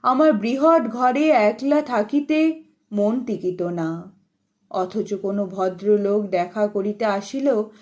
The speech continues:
অসহ্য বোধ হইত। সন্ধ্যাবেলায় পুষ্করিণীর ধারে সুপারি নারকেলের অর্থহীন মর্মর ধ্বনি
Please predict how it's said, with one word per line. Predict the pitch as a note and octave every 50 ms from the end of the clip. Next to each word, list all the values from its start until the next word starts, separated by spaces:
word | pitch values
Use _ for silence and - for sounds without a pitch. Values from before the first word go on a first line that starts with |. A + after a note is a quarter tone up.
| _ _ -
অসহ্য | G#3 F#3 F#3 - - C#4+ C4 G#3+ G#3+ A#3+
বোধ | B3 F#3 E3+ F3+ F3+ F3 E3 E3
হইত। | E3 D#3+ E3 E3 E3 - E3 E3 E3 E3+ F3 _ _ _ _ _ _ _ _ _ _ _ _ _ _ _ _ _
সন্ধ্যাবেলায় | - E4 D#4+ E4+ F4 F4 F4 F4+ D#4+ D#4+ D#4 D#4 D#4+ D#4+ E4+ E4+
পুষ্করিণীর | - - C#4+ D4 C#4+ - - D#4+ D#4+ D4 D#4+ D4 D4+ E4 E4 A#3+
ধারে | B3 C4 B3+ B3 B3 D4 D#4+
সুপারি | D4+ - B3+ B3 A#3 - C#4 C#4 C#4 D4+ D#4
নারকেলের | C4 A#3+ A3+ A3+ A#3+ C#4 C#4+ - D4 D4 D4 D#4+ E4 E4
অর্থহীন | C#4+ A3+ A3 B3+ C4 - - _ - E4+ E4 D#4+ C4+ C#4+ C4+ D4 D#4 D#4
মর্মর | D4 B3 A#3 A3+ A3 A3+ B3 C#4 C#4 C#4 D4+ D#4 D#4+ C#4+ A#3+
ধ্বনি | A#3+ C4+ C4+ C4 C4+ D#4 E4+ F4+ F4+